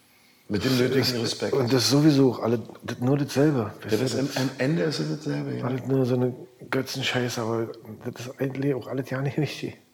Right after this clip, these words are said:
Speaker 2: In erster Linie ist Mutter Erde wichtig.
Speaker 1: Aber lass auch jedem seinen Glauben, wenn er glauben möchte. Was
Speaker 2: Aber
Speaker 1: spricht
Speaker 2: durch den Glauben kamen die Kriege.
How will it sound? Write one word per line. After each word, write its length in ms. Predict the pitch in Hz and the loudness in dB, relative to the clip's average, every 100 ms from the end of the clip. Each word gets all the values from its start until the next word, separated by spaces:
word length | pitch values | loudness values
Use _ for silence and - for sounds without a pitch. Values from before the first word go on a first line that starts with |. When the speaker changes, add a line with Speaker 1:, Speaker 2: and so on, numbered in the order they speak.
| _ _ _ - - _ _ _ _ | _ _ _ -20 -20 _ _ _ _
Speaker 2:
In 60 | 123 | -6
erster 320 | 123 123 131 | -4 -4 -4
Linie 260 | 117 123 117 | -4 -2 -4
ist 100 | 104 | -4
Mutter 220 | 113 104 | -4 -4
Erde 260 | 101 107 | -4 -4
wichtig. 300 | 101 - 101 - - _ - - _ _ - - - - - - - | -6 -8 -12 -14 -20 _ -20 -20 _ _ -18 -18 -16 -20 -20 -14 -4
Speaker 1:
Aber 340 | 95 101 139 - - - | -2 0 -2 -6 -14 -10
lass 300 | - 104 - | -4 -2 -2
auch 100 | 110 | -4
jedem 320 | 113 117 123 123 | -4 -4 -4 -6
seinen 300 | 120 123 123 | -6 -6 -6
Glauben, 380 | 127 165 127 | -4 -4 -4
wenn 120 | 101 113 | -4 -4
er 80 | |
glauben 340 | 104 110 117 123 | -4 -4 -6 -8
möchte. 380 | 135 - - 101 - _ - - - - - - - - - - | -10 -12 -14 -16 -20 _ -20 -20 -20 -20 -18 -16 -14 -10 -8 -4
Was 180 | 101 | 2
Speaker 2:
Aber 120 | 131 120 | 4 6
Speaker 1:
spricht 120 | 120 | 6
Speaker 2:
durch 140 | 123 | 6
den 140 | 143 131 | 8 8
Glauben 300 | 127 139 156 | 10 8 8
kamen 240 | 151 160 | 6 8
die 80 | 160 | 8
Kriege. 500 | 135 170 180 139 | 8 6 8 8